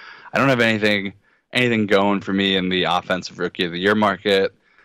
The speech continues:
I bet Mac Jones and Trevor Lawrence, and Ja'Marr Chase is definitely, you know, the front runner there. I, I don't have any money on him. I didn't think there were good prices, but he's, he's clearly heads and shoulders above the rest of the class. Uh, Trayvon Diggs, I bet it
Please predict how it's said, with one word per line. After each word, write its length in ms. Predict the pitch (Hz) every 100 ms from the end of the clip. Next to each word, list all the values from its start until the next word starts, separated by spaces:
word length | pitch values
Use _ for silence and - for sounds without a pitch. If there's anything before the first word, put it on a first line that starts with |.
| _
I 100 | -
bet 180 | 101 92
Mac 260 | 92 95 -
Jones 400 | 92 90 92 87
and 100 | 87
Trevor 280 | 98 85 85
Lawrence, 560 | 98 107 101 95 -
and 180 | 87 85
Ja'Marr 300 | 101 104 95
Chase 440 | - 95 90 -
is 140 | 90 82
definitely, 720 | 85 85 - 82 85 82 80 - _ _ _ -
you 80 | 90
know, 100 | 80
the 100 | 82
front 260 | - 87 -
runner 280 | 82 78
there. 280 | 78 80 76
I, 200 | 78 -
I 20 |
don't 120 | 80 80
have 100 | 78
any 140 | 82
money 260 | 90 101 98
on 160 | 90
him. 100 | 90
I 60 | 87
didn't 220 | 85 80
think 180 | 87 78
there 140 | 82
were 80 | 76
good 240 | 73 80 78
prices, 500 | 82 82 - 76 78
but 220 | 76 73
he's, 340 | 92 87 - - - - -
he's 260 | - 110 -
clearly 460 | 123 113 101 98
heads 260 | 95 90 85
and 140 | 90
shoulders 340 | 87 90 85 85
above 240 | 90 80
the 80 | 82
rest 240 | 85 -
of 40 | -
the 140 | -
class. 520 | 120 123 120 113 - _ - - -
Uh, 280 | - 92 87
Trayvon 520 | - 120 113 113 101 90
Diggs, 560 | 95 104 110 107 104 -
I 100 | 98
bet 260 | 92 95 95
it 180 | 90